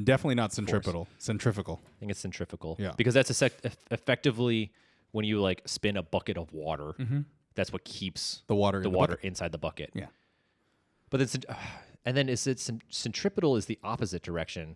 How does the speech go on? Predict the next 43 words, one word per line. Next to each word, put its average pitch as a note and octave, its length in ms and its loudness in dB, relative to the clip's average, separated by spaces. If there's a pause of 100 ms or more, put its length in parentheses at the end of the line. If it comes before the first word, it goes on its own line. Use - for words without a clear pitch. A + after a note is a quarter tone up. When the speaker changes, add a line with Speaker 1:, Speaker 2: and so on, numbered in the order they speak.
(160)
Speaker 2:
which G2+ 120 -2
is F#2+ 80 -6
a G2+ 40 2
weird F#2+ 220 0
one. D#2+ 260 -6 (340)
Speaker 1:
Isn't C#3 200 4
it, A2+ 120 0
like, A2 160 4
just - 220 -2
force - 600 2 (100)
in G#2 160 -2
one A2 160 2
direction? F3 540 -2
Speaker 2:
No, A2+ 420 4
'cause - 380 0 (360)
I - 80 -6
think E3+ 180 -2
it's - 140 0
centripetal D#3+ 500 0
force - 360 -2
is G2 240 -4
what G2 260 0
will, G2 340 2
like, G2+ 260 -2
if A2 100 -4
you B2+ 60 4
ever D3 120 2
hold C3 220 2
a - 40 -8
candle. A2 540 -6
Speaker 1:
Yeah. G#2 280 -4
Speaker 2:
So - 100 0
if A2 80 4
you B2+ 80 6
hold D#3 140 4
a - 20 -6
candle G#2+ 300 0
at F2+ 140 -2
arm's G2 260 -4
length E2 320 -8 (640)
and G#2 120 -2
you E2+ 60 -4
spin, D#2 540 -6